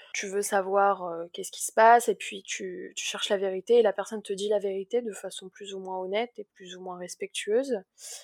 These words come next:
Et ça se termine comme ça. Et j-, j'en ai plusieurs qui se sont très bien terminées, mais c'est, c'est vrai que celle-ci, elle m'a, elle m'a fait un petit peu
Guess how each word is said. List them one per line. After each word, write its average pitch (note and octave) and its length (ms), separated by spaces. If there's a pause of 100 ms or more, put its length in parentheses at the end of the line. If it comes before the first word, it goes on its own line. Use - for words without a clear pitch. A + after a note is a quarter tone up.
(1000)
Et A3 100
ça G#3+ 140
se G#3 60
termine G#3 260
comme G#3+ 160
ça. D#4+ 240
Et A#3 180
j-, F#3+ 200
j'en G#3+ 160
ai G#3 80
plusieurs A3 320
qui A#3+ 100
se G#3 120
sont F#3 160
très G3+ 200
bien G3 140
terminées, G3+ 420
mais A3+ 120
c'est, F#3+ 440
c'est - 280
vrai G3+ 160
que A3 100
celle-ci, F#3+ 420
elle G#3+ 120
m'a, F#3+ 360 (140)
elle F#3+ 140
m'a F#3 100
fait - 140
un F#3+ 100
petit - 260
peu F#3 80